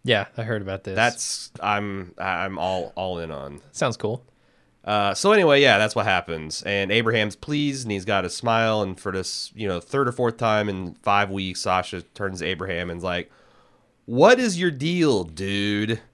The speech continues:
Speaker 1: Mm-hmm.
Speaker 2: Why are you, why do you got this hard on for death and destruction?" And he's like, "'Cause we won." And
Speaker 1: I just, I find it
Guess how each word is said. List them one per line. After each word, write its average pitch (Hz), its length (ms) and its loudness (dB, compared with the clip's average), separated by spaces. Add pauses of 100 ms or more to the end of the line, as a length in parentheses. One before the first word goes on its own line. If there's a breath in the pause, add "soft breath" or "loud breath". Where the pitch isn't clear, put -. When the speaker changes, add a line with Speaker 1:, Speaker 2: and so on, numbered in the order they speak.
(160)
Speaker 1:
Mm-hmm. 107 280 -6
Speaker 2:
Why 151 320 8
are 175 160 10
you, 156 400 0
why 143 160 4
do 180 60 0
you 160 60 -6
got 170 120 2
this 147 140 0
hard 143 300 6
on 117 220 4
for 107 120 -6
death 110 320 0
and 104 120 -6
destruction?" 90 560 -4
And 76 200 -10
he's 87 140 -6
like, 87 200 -6
"'Cause 92 180 -4
we 90 160 -8
won." 76 480 -4 (880 soft breath)
And 92 500 0
Speaker 1:
I 160 40 0
just, 262 220 -4
I - 140 -4
find 202 400 -2
it 185 200 -2